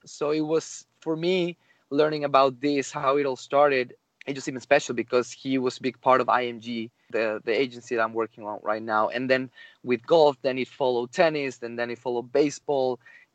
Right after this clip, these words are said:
And I didn't know N F L was a little bit late in the game, but right now, then I think there's agents for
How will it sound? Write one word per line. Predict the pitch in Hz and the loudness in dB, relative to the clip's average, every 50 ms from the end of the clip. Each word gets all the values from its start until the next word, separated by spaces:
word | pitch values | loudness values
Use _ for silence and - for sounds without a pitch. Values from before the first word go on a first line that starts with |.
| - | -8
And | 123 123 123 123 123 123 120 120 117 | -6 -4 -4 -2 -4 -4 -4 -2 2
I | 131 143 | 2 2
didn't | 151 185 175 160 | 2 2 0 0
know | 165 156 151 147 | 2 2 2 2
N | - - 151 147 | 2 0 0 0
F | 151 139 - - | 0 -2 0 2
L | 160 160 160 151 | 4 6 6 6
was | 139 131 139 131 - | 4 2 -2 -4 -4
a | - | -4
little | 139 147 147 123 | -4 -4 -4 -4
bit | 139 127 | -4 -4
late | 127 135 156 190 196 - - - - _ _ _ _ | -2 2 2 2 2 0 -4 -16 -20 _ _ _ _
in | 143 139 | -14 -10
the | 131 131 | -8 -6
game, | 117 120 113 120 147 190 220 _ _ _ _ _ | -4 -6 -6 -6 -10 -14 -18 _ _ _ _ _
but | - 139 139 135 127 - - _ - - 143 127 | 0 2 2 2 0 -4 -10 _ -12 -12 -2 2
right | 160 156 160 165 | 4 4 4 4
now, | 165 156 156 165 170 175 151 | 2 2 4 4 2 2 -2
then | 147 143 143 143 147 139 127 - | -4 -8 -8 -10 -12 -14 -10 -10
I | - 147 | -10 -10
think | - - 156 151 151 143 | -10 -12 -14 -12 -12 -10
there's | - 135 143 151 - - | -6 -4 -4 -4 -4 -2
agents | - 156 151 147 143 147 147 139 - - | 0 0 0 0 -4 -10 -16 -18 -16 -10
for | - 139 143 143 143 139 131 | -6 -4 -2 -2 0 0 -2